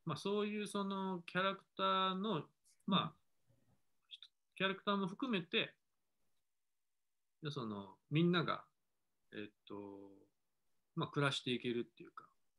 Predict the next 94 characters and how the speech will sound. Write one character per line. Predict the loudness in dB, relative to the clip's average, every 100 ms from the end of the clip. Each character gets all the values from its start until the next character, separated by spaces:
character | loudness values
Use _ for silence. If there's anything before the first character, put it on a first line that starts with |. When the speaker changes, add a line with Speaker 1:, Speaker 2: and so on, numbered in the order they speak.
| _
Speaker 2:
は | 8 10
い。 | 8 4 _ _ _ _ _ _ _ _ _ _ _ _ _ _ _ _ _ -12
Speaker 1:
え |
ー、 | -10 -10 -12 -18 -20 _ _ _ _ _ _ _ _ _ _ -8
社 | -4 -2
会 | 0 -2 -4
っ |
て | -4
い | -4 -4
う | -10
イ |
メ | -4
ー |
ジ | 4
な | 6 6 2
ん | 0
で |
す | -6
ね。 | -8
Speaker 2:
う | -2
ん。 |
Speaker 1:
で、 | -2 -2 -2 2
Speaker 2:
は |
い | 4 2
は |
い。 | -2 -8 -16 -14 -10
Speaker 1:
え |
っ | -10 -12
と、 | -14
先 | -12 -2 -2 0
ほ | -2
ど | 0
の | 0
シ | 0 2
ェ |
ア | 2
リ | 0
ン |
グ | 0
エ | 0
コ | -2
ノ | 0
ミ | 0 0
ー |
の、 | -2 -6 -10
あ、 | -10 -10
先 | -4 -2 0
ほ | -2
ど | -2
シ | -2 2
ェ | 4 2 2
ア、 |
は | 2
シ | 4 2
ェ | 4
ア |
リ | 4 4
ン |
グ | 2
エ | 2
コ | 2
ノ | 2
ミ |
ー | 2
の |
話 | 0 -2 -4
を |
し | -8
た | -6 -8
ん | -8 -16
で | -20
す | -18
よ | -12
ね。 | -12 -12 _ _
Speaker 2:
え | 10
ー。 |
Speaker 1:
シ | 12
ェ |
ア | 10
リ | 8
ン |
グ | 6
エ | 4 -2
コ | 0
ノ | 0
ミ | 0
ー |
っ |
て | -2
わ | -4
か |
り | -4
ま | -6
す？ | -6